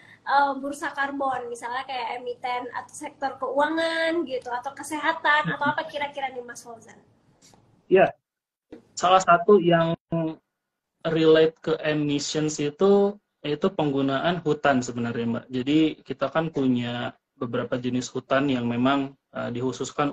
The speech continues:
Speaker 2: untuk digunakan sebagai penghasil komoditas dan juga ada, eh, hutan yang memang nggak boleh di, nggak boleh di, harus di, apa, harus di, eh, maintain. Dan, eh, di dalamnya juga ada hutan mangrove ya.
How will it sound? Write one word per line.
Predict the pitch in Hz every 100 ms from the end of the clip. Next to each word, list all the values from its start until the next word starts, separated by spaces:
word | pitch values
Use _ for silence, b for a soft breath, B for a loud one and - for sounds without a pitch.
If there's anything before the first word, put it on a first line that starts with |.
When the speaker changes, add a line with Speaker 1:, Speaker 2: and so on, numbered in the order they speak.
| 131
Speaker 2:
untuk | 127 123 120
digunakan | 123 123 123 117 131 135
sebagai | 139 127 120 117 117
penghasil | 117 120 113 127 117
komoditas | 117 120 117 113 131 143 -
dan | 127
juga | 120 117 139 131
ada, | 131 120 - _ _ _ _ _
eh, | 113 113 117
hutan | 160 156 165 156
yang | 135
memang | 131 131 _ _ 147 151
nggak | 127 117
boleh | 131 131 139
di, | 127 120 117 117 117 117 - _ _ _ _
nggak | 131 120
boleh | 127 127 131
di, | 123 117 117 117 117 _ _ -
harus | 123 135 -
di, | 135 123 117 117
apa, | 117 147
harus | 143 123 -
di, | 123 117 117 117
eh, | - 127
maintain. | 123 131 131 123 147 - _ _ - -
Dan, | 135 127 123 123 127 123 127
eh, | 127 123 _ _ -
di | 127
dalamnya | 131 127 147
juga | 147 127 123
ada | - 127 123
hutan | 123 123 120
mangrove | 123 127 151 -
ya. | 131